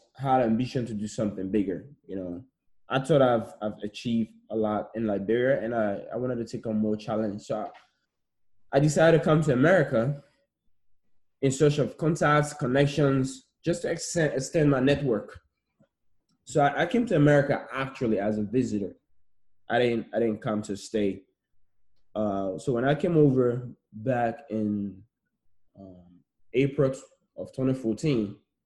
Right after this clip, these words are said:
you know, I left my business and everything with my brother, who was helping me, and he was my assistant. Um, so I came over, I spent three months here, up to the fourth month, Ebola strike. I don't know if you remember the Ebola crisis.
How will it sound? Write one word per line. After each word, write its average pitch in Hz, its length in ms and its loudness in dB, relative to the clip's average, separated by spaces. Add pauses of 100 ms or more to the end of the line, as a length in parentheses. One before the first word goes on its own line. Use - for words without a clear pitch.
(440)
you 104 80 -10
know, 110 80 -2
I 110 40 0
left 127 200 0
my 113 140 -2
business 113 760 -4
and 104 120 -6
everything 113 360 -4
with 110 80 -2
my 98 120 -2
brother, 117 280 0
who 120 120 -2
was 110 340 -2
helping 123 320 -2
me, 98 80 -2
and 98 180 -6
he 107 120 -2
was 104 140 -2
my 101 120 -6
assistant. 104 500 -6 (1040)
Um, 107 520 -2 (160)
so 120 200 -4
I 123 100 2
came 190 200 0
over, 156 180 4
I 143 60 4
spent 143 300 -2
three 139 160 4
months 135 280 4
here, 113 380 2 (500)
up 117 160 -8
to 120 80 -4
the 110 80 -2
fourth 165 340 0
month, 107 260 -2 (840)
Ebola 131 360 6
strike. - 480 -2 (200)
I 95 40 -10
don't 104 140 -2
know 104 80 0
if 104 120 -6
you 110 80 -2
remember 104 300 0
the 95 180 -4
Ebola 110 360 0
crisis. 101 500 -4